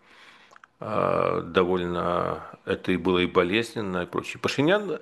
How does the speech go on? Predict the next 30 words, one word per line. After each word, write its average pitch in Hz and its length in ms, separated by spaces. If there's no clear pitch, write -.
э, 101 120
выбирает 117 800
не 120 260
реваншистский 117 720
путь. - 260
То - 80
есть - 160
он, 127 240
э, 92 160
э, 87 680
как 80 180
бы 92 100
говорит, 170 240
что - 200
я, 107 360
э, 90 640
не 117 320
вижу 90 280
способов - 640
щас - 300
это 107 180
вернуть, 170 360
значит, 113 260
раз 113 220
не 120 60
можем 113 320
вернуть, 156 280
значит, - 240
надо, 98 420
э, 87 500